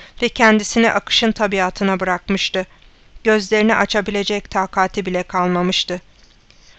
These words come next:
Hayal aleminin hükümleri sıraya girmişlerdi. Bir idrak bahsinin kapıları açılmaya başladı. Varlığı görülmeyen ama tesiri hemen hissedilen kurtuluş kapısı açılıverdi.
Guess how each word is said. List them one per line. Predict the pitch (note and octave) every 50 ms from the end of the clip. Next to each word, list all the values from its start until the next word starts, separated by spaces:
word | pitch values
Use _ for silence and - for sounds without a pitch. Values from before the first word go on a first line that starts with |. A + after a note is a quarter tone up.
| - - -
Hayal | - - D4 D#4+ E4+ F4 D#4+ - -
aleminin | G3+ G3 F#3+ F#3+ F#3+ F#3+ G3 G3 G3 G3
hükümleri | G3 F#3+ G3 - - G#3+ G3+ G3+ G3+ G3+ A3
sıraya | - - A3 G3+ G3+ G3+ G3+
girmişlerdi. | F#3+ - F#3+ F3+ F#3 F#3 - - - F#3 F3+ F3+ F3+ - - F#3 F#3 - - - - - - - - _ - -
Bir | - G3 B3 B3 G#3 -
idrak | - A3+ F#3 G#3+ G#3+ A3+ A#3 - - -
bahsinin | F#3+ F#3 F3+ - - G3+ G3 F#3+ F#3+
kapıları | F#3+ - G#3 F#3 - F#3+ F#3+ G3 G3+ G#3
açılmaya | C#3+ G3+ - - G3+ G3 F#3+ F#3+ F#3+ F#3+ F3+
başladı. | F3+ E3+ F3 F3+ - - F#3 F3 E3+ F3+ F3+ - - - - _ - - - - - - - -
Varlığı | A#3 B3 C4+ C4+ C#4 D4 D#4 D#4 B3+
görülmeyen | B3 A#3+ A#3 C4 C4+ C4 G#3 F3 E3+ F3 G3+ A3+ A#3 - - - - - _ -
ama | G#3 G#3+ G#3+
tesiri | G#3 - - A#3 G#3 G#3 - - G#3+ G3+ G#3
hemen | G3+ A#3 B3 C4 C4+ B3 A3+
hissedilen | G3 F3+ G3+ - - - G3+ F#3 F#3+ F#3+ F#3 F#3 F#3+ F#3+
kurtuluş | - - G#3+ G3+ - - - G#3+ G#3+ G#3+ -
kapısı | - G3 F3+ - F#3+ F3+ - G#3+
açılıverdi. | G3 - - - F#3+ F3+ F#3+ F#3+ F#3 F3 F3 E3+ E3 F3+ F3 F3+